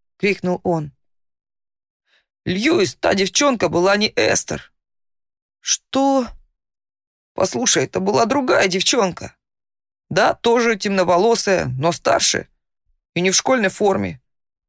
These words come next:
Это была не Эстер Бьянки". "Наверное, она переоделась",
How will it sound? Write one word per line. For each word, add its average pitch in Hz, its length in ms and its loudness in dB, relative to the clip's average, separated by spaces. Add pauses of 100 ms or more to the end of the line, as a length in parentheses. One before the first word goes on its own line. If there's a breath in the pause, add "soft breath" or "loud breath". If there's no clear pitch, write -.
(400)
Это 165 240 0
была 226 360 2
не 220 220 0
Эстер 220 440 0
Бьянки". 185 640 -2 (1700)
"Наверное, 202 760 0
она 208 220 0
переоделась", 208 920 0